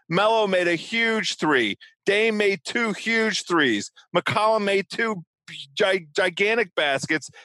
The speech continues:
They just were poised all the way through. And the Lakers, with,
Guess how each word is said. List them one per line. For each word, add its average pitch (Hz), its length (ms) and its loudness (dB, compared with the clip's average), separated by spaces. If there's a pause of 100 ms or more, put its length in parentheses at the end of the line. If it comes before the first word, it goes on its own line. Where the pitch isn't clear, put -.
They 214 140 2
just 214 280 0
were 156 140 -2
poised 214 720 0
all 240 220 2
the 240 60 2
way 202 180 2
through. 202 340 2 (260)
And 214 160 -2
the 220 100 2
Lakers, 254 520 0
with, 220 160 0